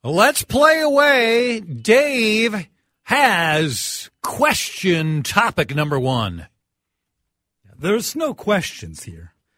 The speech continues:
Speaker 2: These are statements of fact. You can just
Speaker 1: Oh,
Speaker 2: get
Speaker 1: they're,
Speaker 2: that
Speaker 1: they're
Speaker 2: right.
Speaker 1: questionable most of the time.
Speaker 2: <laughs> Okay.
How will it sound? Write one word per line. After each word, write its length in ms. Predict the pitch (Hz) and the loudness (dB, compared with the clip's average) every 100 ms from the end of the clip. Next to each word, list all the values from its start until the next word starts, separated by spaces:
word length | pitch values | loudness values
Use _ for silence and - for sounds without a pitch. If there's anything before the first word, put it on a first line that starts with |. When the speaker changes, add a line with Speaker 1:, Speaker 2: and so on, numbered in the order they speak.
| _ _ _ | _ _ _
Speaker 2:
These 180 | 170 220 | -8 -2
are 100 | 226 | 0
statements 720 | 175 - - 180 196 160 131 120 | 0 -4 -2 -2 0 -2 -4 -8
of 80 | |
fact. 720 | - - - 143 85 - - _ _ _ _ _ _ - | -12 -10 -4 -4 -4 -18 -20 _ _ _ _ _ _ -8
You 140 | 147 | -6
can 300 | 120 107 85 _ | -6 -8 -12 _
just 220 | 123 104 | -16 -14
Speaker 1:
Oh, 40 | 85 | -8
Speaker 2:
get 180 | 131 85 | -8 -4
Speaker 1:
they're, 260 | 139 139 | -4 -4
Speaker 2:
that 40 | - _ _ _ _ _ _ _ _ _ _ | -8 _ _ _ _ _ _ _ _ _ _
Speaker 1:
they're 320 | 110 117 113 | -8 -6 -4
Speaker 2:
right. 240 | 120 120 135 _ _ _ _ | -6 -6 -10 _ _ _ _
Speaker 1:
questionable 1000 | - 156 165 - 175 127 120 160 123 90 85 | -6 0 0 0 -6 -4 0 2 0 -2 -8
most 340 | 98 117 110 | -4 -4 -4
of 100 | 117 | -10
the 60 | 95 | -10
time. 320 | 127 120 80 - - - 143 139 | -8 -8 -10 -16 -14 -10 -10 -8
Speaker 2:
<laughs> 0 | |
Okay. 460 | 110 107 _ - | -10 -12 _ -20